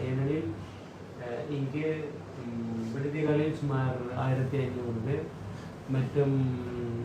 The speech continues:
வெளிநோயாளர் பிரிவு, கிளினிக் பகுதி போன்றவற்றில் பல்லாயிரக்கணக்கானவர்கள் சிகிச்சை பெறுகின்றார்கள். ஆகவே அவற்றில் ஒரு குழப்பம் ஒன்றை ஏற்படுத்தக்கூடாது.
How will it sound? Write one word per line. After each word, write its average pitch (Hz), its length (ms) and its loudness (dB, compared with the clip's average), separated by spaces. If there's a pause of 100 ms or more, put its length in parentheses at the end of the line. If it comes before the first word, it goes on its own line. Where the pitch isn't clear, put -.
(300)
வெளிநோயாளர் 139 800 6
பிரிவு, 143 600 6
கிளினிக் 143 460 4
பகுதி 135 260 4
போன்றவற்றில் 127 1080 0 (260)
பல்லாயிரக்கணக்கானவர்கள் 139 1300 4
சிகிச்சை 160 380 4
பெறுகின்றார்கள். 107 800 2
ஆகவே 143 440 2 (480)
அவற்றில் 185 460 6
ஒரு 170 500 6
குழப்பம் 151 580 4 (160)
ஒன்றை 131 320 4
ஏற்படுத்தக்கூடாது. 127 1200 2